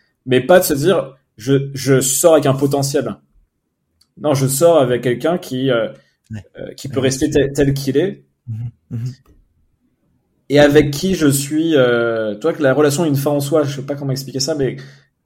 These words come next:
Speaker 1: que, toi, par exemple, moi, j'adore quand je suis avec quelqu'un, dans l'intimité, tu vois, qu'on n'a pas besoin de parler, tu vois, à certains moments, tu vois.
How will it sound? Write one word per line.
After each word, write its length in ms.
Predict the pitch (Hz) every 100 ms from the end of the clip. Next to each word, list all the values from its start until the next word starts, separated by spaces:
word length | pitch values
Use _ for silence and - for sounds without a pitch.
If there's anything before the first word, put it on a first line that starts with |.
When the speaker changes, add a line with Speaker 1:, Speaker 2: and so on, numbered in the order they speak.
| _
Speaker 1:
que, 840 | 135 120 117 113 123 - - - -
toi, 100 | 165
par 20 |
exemple, 180 | 175 170
moi, 100 | 147
j'adore 340 | 147 143 185
quand 80 | 139
je 60 |
suis 80 | 143
avec 180 | 135 131
quelqu'un, 460 | 135 135 160 190 202 _ _ _ _ _ _ _ _ _ _
dans 120 | _ 131
l'intimité, 500 | 123 120 131 131 175
tu 100 | 170
vois, 100 | 156
qu'on 140 | 147
n'a 100 | 123
pas 160 | 117 139
besoin 300 | 135 139 156
de 120 | 139
parler, 520 | 135 - 143 143 147
tu 100 | 135
vois, 240 | 131 123 120
à 40 |
certains 200 | 117 127
moments, 280 | 127 127 123
tu 100 | 120
vois. 180 | 110